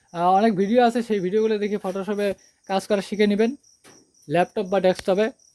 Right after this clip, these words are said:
আর যদি মোবাইলে করতে চান, মোবাইলে, আহ, Canva আছে, Canva থেকে বানাতে পারবেন লোগো, নাই বা Pixel Lab আছে, Pixel Lab-এও খুব সুন্দর করে লোগো বানাতে পারবেন। Canva নাই বা Pixel Lab-এ আপনারা মোবাইল দিয়ে লোগো একটা খুব সুন্দর করে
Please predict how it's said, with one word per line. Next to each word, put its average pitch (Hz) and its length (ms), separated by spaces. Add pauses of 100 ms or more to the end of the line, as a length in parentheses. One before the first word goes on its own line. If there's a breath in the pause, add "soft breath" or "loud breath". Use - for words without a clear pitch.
(540)
আর 240 160
যদি 294 340
মোবাইলে 226 420
করতে 254 300
চান, 214 220
মোবাইলে, 254 600 (280)
আহ, 156 80 (100)
Canva 214 380
আছে, 226 300 (260)
Canva 190 260
থেকে 226 240
বানাতে 220 280
পারবেন 214 240
লোগো, 208 280 (720)
নাই 208 160
বা 254 100
Pixel 247 480
Lab 226 140
আছে, 240 360
Pixel 208 300
Lab-এও 247 240 (400)
খুব - 120
সুন্দর 220 320
করে 233 160
লোগো 180 260
বানাতে 156 260
পারবেন। 135 200 (240)
Canva 254 360
নাই 294 160
বা 277 100
Pixel 247 420
Lab-এ 247 160
আপনারা 220 400
মোবাইল 196 420
দিয়ে 285 220 (480)
লোগো 170 280
একটা 196 340
খুব - 220 (100)
সুন্দর 247 320
করে 165 280